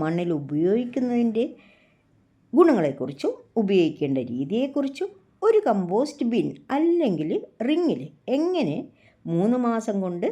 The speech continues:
കമ്പോസ്റ്റ് വളം നിർമ്മിക്കാമെന്നതിനെക്കുറിച്ചുമാണ്. എന്താണ് കമ്പോസ്റ്റ്? മണ്ണിലെ ജൈവാംശം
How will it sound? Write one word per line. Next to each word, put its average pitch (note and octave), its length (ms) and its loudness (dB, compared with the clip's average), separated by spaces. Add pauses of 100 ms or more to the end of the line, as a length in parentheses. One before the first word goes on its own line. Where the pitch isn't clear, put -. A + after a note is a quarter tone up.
(400)
കമ്പോസ്റ്റ് G#3+ 600 0
വളം F#3 260 2
നിർമ്മിക്കാമെന്നതിനെക്കുറിച്ചുമാണ്. D#3+ 1500 -2 (2250)
എന്താണ് D#4 540 10 (400)
കമ്പോസ്റ്റ്? B3+ 580 4 (1200)
മണ്ണിലെ G#3+ 460 4 (300)
ജൈവാംശം C4+ 760 4